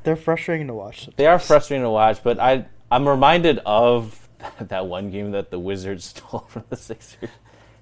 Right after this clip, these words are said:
Speaker 2: I was like, "Yeah, maybe the Sixers are garbage." <laughs> And then the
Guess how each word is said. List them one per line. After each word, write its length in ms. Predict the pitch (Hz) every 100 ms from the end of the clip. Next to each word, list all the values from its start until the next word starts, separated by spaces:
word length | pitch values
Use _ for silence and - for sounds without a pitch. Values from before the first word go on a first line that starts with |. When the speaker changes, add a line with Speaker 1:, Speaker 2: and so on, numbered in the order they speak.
| - -
Speaker 2:
I 80 |
was 100 | 95
like, 140 | 92 92
"Yeah, 200 | 117 120
maybe 180 | 95 135
the 100 | 135
Sixers 360 | 104 107 - 92
are 100 | 87 85
garbage." 460 | - 82 85 - - - -
<laughs> 20 | 98 -
And 120 | 131
then 180 | - 143
the 40 | -